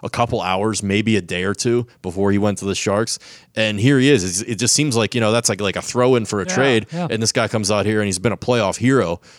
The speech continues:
Speaker 1: for the Bruins.
Speaker 2: I love it. And I gotta give the Bruins some love. And I'm, I don't do this very much.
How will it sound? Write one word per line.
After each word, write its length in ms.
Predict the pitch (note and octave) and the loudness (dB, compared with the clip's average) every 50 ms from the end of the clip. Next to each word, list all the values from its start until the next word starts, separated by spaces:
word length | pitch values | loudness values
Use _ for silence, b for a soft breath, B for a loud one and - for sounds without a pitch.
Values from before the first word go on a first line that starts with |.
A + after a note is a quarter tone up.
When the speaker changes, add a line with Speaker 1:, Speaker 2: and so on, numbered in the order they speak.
| B B - | B B -10
Speaker 1:
for 400 | - - G2+ F#2 F2 F2 F2+ - - | -6 -2 -2 -2 -2 -4 -6 -8 -10
the 80 | G2 | -8
Bruins. 560 | F2 F2+ G#2+ B2+ C3 F#2 - - - - - - _ _ _ _ _ _ - C3 | -2 0 2 2 2 0 -2 -6 -10 -10 -10 -16 _ _ _ _ _ _ -8 -4
Speaker 2:
I 80 | E3 E3+ | 0 2
love 240 | F3 F3+ F#3 F#3+ | 4 4 4 4
it. 140 | E3 C3 A#2+ | 2 0 0
And 240 | D3+ F3 F3+ E3 E3+ | 0 0 0 0 0
I 160 | F3 F#3 G3+ | 0 0 0
gotta 180 | G3+ B3 A#3+ A#3 | 2 0 0 2
give 160 | F#3+ A3+ F#3 | 0 0 0
the 60 | G3 | 0
Bruins 320 | D#3+ F3+ G3+ G#3 G3 - - | 0 2 2 2 0 -2 -2
some 160 | F3+ D#3+ D#3+ | -4 0 2
love. 240 | F3+ F3+ E3 C#3 B2+ | 2 4 4 2 2
And 100 | C#3 D#3 | 0 0
I'm, 100 | F3+ G3 | 0 0
I 200 | G3 D#3+ E3+ F#3 | 0 0 0 0
don't 160 | A3 A3 E3 | 0 0 -2
do 100 | A3 A3 | -2 0
this 160 | G3+ G3 E3+ | 0 0 0
very 240 | - G3 G3 F#3 E3+ | 0 0 0 2 2
much. 400 | D#3+ E3+ F3 F#3 F#3 - b | 2 2 0 0 0 -4 b